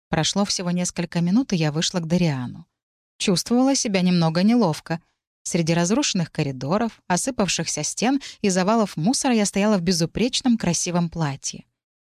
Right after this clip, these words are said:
Некромант встретил меня с улыбкой, в которой смешались восхищение и легкая нежность. «Ты — самая красивая девушка Академии», сказал он, беря меня за руку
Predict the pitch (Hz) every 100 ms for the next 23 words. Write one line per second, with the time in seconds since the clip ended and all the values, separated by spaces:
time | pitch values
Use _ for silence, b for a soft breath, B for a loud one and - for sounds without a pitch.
0 | _ 190 185 170 165 180 185 - 185 185
1 | 175 170 170 - 180 220 - 170 - 170
2 | 175 - 170 202 202 196 175 - 170 -
3 | 214 262 277 247 202 180 190 - 202 214
4 | 233 156 - 180 - - _ _ _ _
5 | _ _ - 202 208 135 - _ - -
6 | - 202 247 247 226 208 180 180 196 196
7 | 175 151 185 180 180 - 160 160 151 151
8 | 180 160 131 131 b b b _ - -
9 | 151 151 170 196 170 165 160 160 160 190
10 | 220 190 180